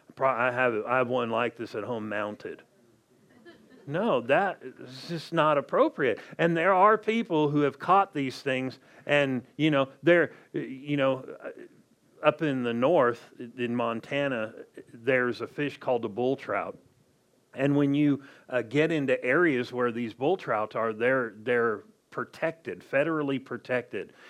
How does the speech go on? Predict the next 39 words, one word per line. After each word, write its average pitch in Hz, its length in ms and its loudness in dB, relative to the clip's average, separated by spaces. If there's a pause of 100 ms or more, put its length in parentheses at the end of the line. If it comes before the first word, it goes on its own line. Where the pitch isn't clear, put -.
(140)
And 120 180 -4
they 123 140 -2
tell 143 260 0
you, 123 160 0
if - 120 -12
you 110 140 -8
don't 139 460 2
know 156 260 0
this 139 220 -6
fish, 127 480 -6 (420)
uh, 107 300 -10
any 165 300 0
of 113 100 -2
the 120 80 -6
fish, 120 260 -8
if 123 140 -10
you 165 100 -12
can't 170 300 -2
label 139 320 2
any 156 240 -2
of 170 80 -2
your 165 100 -2
fish, 180 320 -6
throw 143 220 0
'em 123 100 0
all 127 180 4
back. 95 380 -4 (1000)
But 135 160 4
if 127 160 0
you 139 160 -2
know 147 200 6
this 165 300 4
fish, 135 320 -4
you 123 160 -4
have - 480 -2
to 139 100 -6
put 131 240 -2
it 117 120 -6
back. 131 340 -2